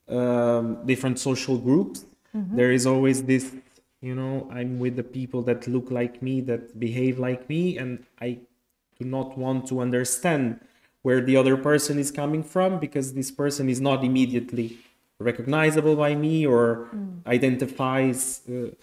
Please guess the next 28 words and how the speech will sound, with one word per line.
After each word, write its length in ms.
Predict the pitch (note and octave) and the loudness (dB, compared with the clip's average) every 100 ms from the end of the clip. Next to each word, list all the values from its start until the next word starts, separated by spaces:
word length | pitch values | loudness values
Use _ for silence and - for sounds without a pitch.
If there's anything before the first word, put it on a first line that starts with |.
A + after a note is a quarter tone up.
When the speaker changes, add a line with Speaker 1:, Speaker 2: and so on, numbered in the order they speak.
| _ _ - | _ _ -2
Speaker 1:
by 160 | B2+ | 0
me." 240 | C3 D3 E3+ | 2 2 0
So 520 | - C3+ B2+ A2+ - | 0 2 4 2 0
I, 180 | B2 B2 - | -2 -4 -4
I 120 | A#2+ | -8
think 280 | - C3+ C3+ | -2 -2 0
this 180 | B2 | -2
is 100 | B2+ | 0
a, 300 | A#2 A#2 A2+ - | 2 4 2 0
a, 320 | - A#2 A#2+ | -6 -6 -2
a 20 | |
very 300 | B2 D3 C#3+ | 2 4 4
interesting 880 | C3+ C3+ A#2+ - A#2+ A#2 A#2 A2+ A#2 _ | 2 -2 -6 -4 -4 -4 -6 -10 -16 _
story 720 | - - - A2+ C#3 D3 B2+ | -10 -10 -4 0 0 2 0
and 160 | A2+ | 0
a 60 | A2+ | -4
very 300 | G#2+ A#2 A#2+ | -4 -4 -4
ju-, 180 | A#2 A#2+ - _ | -4 -8 -10 _
interesting 540 | - B2 B2 - B2 A#2+ | -4 -4 -4 -6 -4 0
way 200 | B2+ C3+ | 4 4
of 160 | A#2+ | 4
looking 340 | A2+ B2 A#2+ A#2 | 2 -2 -2 -2
at 140 | A2+ | 0
this 220 | B2 C#3 - - _ _ _ _ - | 0 0 -4 -16 _ _ _ _ -14
in 180 | B2+ | -10
a 300 | A2+ A2+ A2 G#2+ - _ _ _ _ _ | -8 -6 -8 -12 -18 _ _ _ _ _
broader 680 | - A2+ A#2 A2+ A2 A2 G#2+ G#2 - | 0 2 4 4 2 2 0 -4 -8
perspective. 720 | G#2+ - - G2+ _ G#2 | -6 -4 -6 -10 _ -10